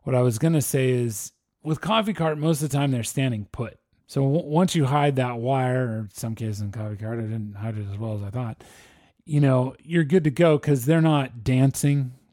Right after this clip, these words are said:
They're not running. They're not doing anything like that. In Coffee Cart, they're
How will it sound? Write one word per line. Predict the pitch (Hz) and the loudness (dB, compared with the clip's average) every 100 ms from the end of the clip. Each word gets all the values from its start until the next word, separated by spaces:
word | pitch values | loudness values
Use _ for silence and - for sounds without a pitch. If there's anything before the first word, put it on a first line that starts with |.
| _ | _
They're | 131 | -2
not | 131 123 123 | 0 -2 -4
running. | 120 123 127 123 123 120 113 120 | 0 2 4 4 2 -2 -8 -8
They're | 120 | -2
not | 123 123 120 | 0 0 -2
doing | 120 123 120 | -2 0 0
anything | 117 107 120 | -2 -4 -4
like | 113 110 | -4 -2
that. | 131 113 - - 131 127 | -2 -2 -8 -20 -20 -14
In | 127 117 | -12 -6
Coffee | 123 123 117 | -6 -4 -6
Cart, | 113 110 113 | -8 -10 -10
they're | - 113 104 | -12 -10 -12